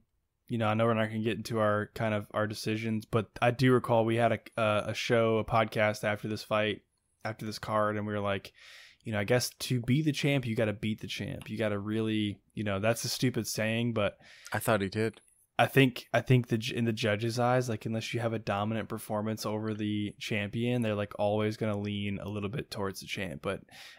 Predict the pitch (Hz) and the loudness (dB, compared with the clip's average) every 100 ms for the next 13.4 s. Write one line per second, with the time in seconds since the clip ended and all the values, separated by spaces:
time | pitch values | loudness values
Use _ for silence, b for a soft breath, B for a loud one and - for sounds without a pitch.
0 | - 127 143 127 - - 123 107 110 107 | -8 2 6 6 4 2 2 2 -2 -2
1 | 101 - - _ _ _ _ _ _ _ | -2 -4 -10 _ _ _ _ _ _ _
2 | 139 170 - - 131 127 117 113 110 101 | 10 10 10 0 2 6 6 4 0 -2
3 | - 117 117 104 104 110 113 101 104 107 | -2 0 2 2 2 0 -2 0 0 0
4 | 104 107 101 104 98 95 117 101 104 156 | -2 -2 -2 -4 -6 0 2 2 2 0
5 | 175 127 107 107 104 98 - 101 85 - | 2 0 0 -2 -4 -6 -6 -6 -6 -8
6 | 65 - - 69 - B B B B B | -8 -8 -6 -6 -8 B B B B B
7 | - 107 98 98 104 104 104 101 101 98 | -6 -2 0 -2 -2 -2 0 2 0 0
8 | 135 135 120 107 110 113 113 107 - 104 | 2 4 4 0 0 0 -2 -4 0 0
9 | 104 101 104 110 113 - 107 101 - 107 | 0 -2 -8 -8 -10 -2 0 0 -4 -6
10 | 104 104 101 104 113 101 101 98 - 101 | -4 -2 -2 -2 -4 -4 -4 -6 -8 -2
11 | 101 104 101 101 107 101 - 101 98 101 | -2 -2 -4 -4 -2 -4 -4 -4 -4 -8
12 | - 175 170 131 117 113 107 98 95 95 | -2 -2 0 0 0 -2 -2 -4 -2 -2
13 | 95 95 90 104 | -2 -4 -4 -6